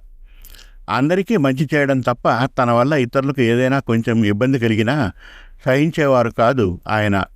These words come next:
మీ నాన్నగారు కూడా అదే పేరు నిలబెట్టుకుంటూ వచ్చారు. మీ ఊళ్ళోని పెద్ద బంగళాను స్కూలుకు ఇచ్చివేశారు,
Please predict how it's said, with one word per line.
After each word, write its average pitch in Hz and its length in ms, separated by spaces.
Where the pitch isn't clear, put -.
మీ 147 200
నాన్నగారు 156 500
కూడా 147 280
అదే 127 220
పేరు 139 200
నిలబెట్టుకుంటూ 117 640
వచ్చారు. 101 460
మీ 151 180
ఊళ్ళోని 147 720
పెద్ద 127 280
బంగళాను 135 640
స్కూలుకు 156 500
ఇచ్చివేశారు, 104 720